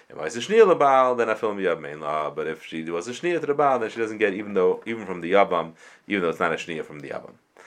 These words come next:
So the Gemara weiter, Bar Minei Rabbi Elazar, Rabbi Yechanan, Aman Lo Kohen Gadol Gush V'Chalus Lo Kohen Hedjus, and Aman Lo Kohen Gadol Gush V'Chalus Lo Kohen Hedjus, who do get a Ksuba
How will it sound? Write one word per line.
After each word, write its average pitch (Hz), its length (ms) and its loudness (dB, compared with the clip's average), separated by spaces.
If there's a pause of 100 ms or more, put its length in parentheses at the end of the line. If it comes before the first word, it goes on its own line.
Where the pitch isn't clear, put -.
(760)
So 147 80 6
the 160 60 6
Gemara 156 240 4
weiter, 147 260 4
Bar 143 220 2
Minei 147 200 2
Rabbi 135 160 0
Elazar, 139 300 -2
Rabbi 135 200 -4
Yechanan, 135 420 -2
Aman 113 240 -4
Lo 139 120 -2
Kohen 139 240 -4
Gadol 135 240 2
Gush 135 180 -10
V'Chalus 131 280 -8
Lo 131 80 -8
Kohen 127 240 -4
Hedjus, 131 480 0
and 87 80 -10
Aman 117 300 -2
Lo 117 80 0
Kohen 87 240 -10
Gadol 117 320 0
Gush 117 180 -10
V'Chalus 107 240 -8
Lo 98 400 -4
Kohen 98 240 -8
Hedjus, 101 280 -4
who 98 100 -10
do 160 260 -8
get 143 160 4
a 90 60 -4
Ksuba - 460 -8